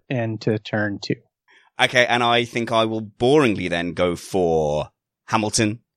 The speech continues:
Speaker 2: Vettel, because I, I still feel like Bottas
Speaker 1: You're agreeing.
Speaker 2: Uh, did I say, did you say, uh,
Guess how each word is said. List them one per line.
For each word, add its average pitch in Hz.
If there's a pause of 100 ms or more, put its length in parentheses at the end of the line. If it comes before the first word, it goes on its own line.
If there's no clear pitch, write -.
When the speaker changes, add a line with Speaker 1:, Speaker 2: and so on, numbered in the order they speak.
(200)
Speaker 2:
Vettel, 120 (440)
because 95 (100)
I, 101 (200)
I 123
still 214
feel 101 (300)
like 113
Bottas 120
Speaker 1:
You're 147
agreeing. 135 (800)
Speaker 2:
Uh, 110
did 170
I 185
say, 180
did 151
you 175
say, 156
uh, 139